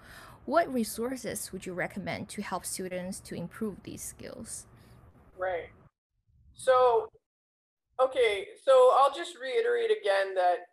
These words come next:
Speaker 2: in terms of the grade appeal process, familiarize yourself with the process in your specific school and,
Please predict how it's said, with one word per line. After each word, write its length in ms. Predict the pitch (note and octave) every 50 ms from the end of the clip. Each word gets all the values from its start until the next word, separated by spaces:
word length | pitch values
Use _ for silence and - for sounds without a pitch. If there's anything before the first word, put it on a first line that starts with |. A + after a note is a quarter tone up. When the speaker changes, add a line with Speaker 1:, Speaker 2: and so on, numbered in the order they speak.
| _ _ -
Speaker 2:
in 120 | G#3 G#3
terms 260 | - B3 B3+ C4 C4
of 120 | C4+ B3+ A3+
the 100 | A3+ - - _
grade 360 | - F#3 F#3+ G3+ G#3 G#3+ G#3+
appeal 380 | G3 G3 - - - G3 F#3 F3+
process, 760 | - _ - F3 F3 E3+ F3 - - E3+ D#3+ - E3 - - _ _ _ _ _ _ _ _ _ -
familiarize 920 | A3+ A3 A3 A3+ A#3 B3 C4 C4+ C4+ C4+ B3+ A#3 G#3+ G#3 G#3+ G#3+ G#3+ G#3+
yourself 460 | G#3+ G#3+ - - G3+ F#3+ F3+ F3+ F3 -
with 100 | F3 -
the 80 | - F3
process 640 | _ - G3+ F#3 F3+ F3+ F#3 - - F#3 F#3 F#3 - -
in 100 | F3 F3+
your 100 | F3 F3+
specific 640 | F3 - _ - F3+ - - - - - G#3+ G#3+
school 720 | - - - _ - F3+ E3 E3 D#3+ E3 E3+ F#3 B3 C#4 _ _ _ _ _ _ _ _ _ _ _ _ _ _ _ _ _ -
and, 580 | - F#3 F#3 F#3 F3+ F3+ F3+ F3+ F3 F3 F3 F3